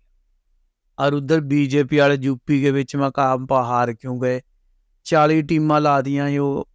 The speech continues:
ਮੋਦੀ ਨੇ ਕਹਾ, "ਜਾਗਾ ਪੁੱਛ ਕਾ ਤਾਂ ਉਹ ਅਯੋਧਿਆ ਅਮੇਠੀ ਸੀਟ ਕੀ ਜ਼ਿੰਮੇਵਾਰੀ ਕਿਸ ਨੇ ਚੱਕੀ?"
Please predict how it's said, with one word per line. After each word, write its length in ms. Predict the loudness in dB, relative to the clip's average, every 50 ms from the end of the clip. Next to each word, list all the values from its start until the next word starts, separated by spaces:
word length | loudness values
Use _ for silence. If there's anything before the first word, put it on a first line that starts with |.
| _ _ -6
ਮੋਦੀ 380 | -2 0 -2 0 0 0 2
ਨੇ 100 | 2 2
ਕਹਾ, 160 | 0 0 0
"ਜਾਗਾ 280 | 0 0 0 0 0 -2
ਪੁੱਛ 300 | -4 -6 -10 -10 -12 -10
ਕਾ 200 | -6 -4 -2 0
ਤਾਂ 120 | 0 2
ਉਹ 320 | 2 2 2 0 -2 -4 -6 _ _ _ _ _ _ _ _ _ _ _ _ _ _ _ _ _ _ _ _ -4 -2
ਅਯੋਧਿਆ 600 | 2 2 4 2 2 0 2 2 4 4 4 2 -2 _ _ _ _ _ _ _ _ _ _ -10 -6
ਅਮੇਠੀ 460 | -2 0 0 0 0 0 -2 0 0
ਸੀਟ 260 | 0 0 0 0 0
ਕੀ 100 | 0 -2
ਜ਼ਿੰਮੇਵਾਰੀ 680 | -2 -2 -2 0 0 2 2 4 4 4 2 0 -2
ਕਿਸ 180 | -2 -4 -4 -2
ਨੇ 140 | -2 -2 -2
ਚੱਕੀ?" 480 | -2 -4 -6 _ -4 -4 -2 -4 -4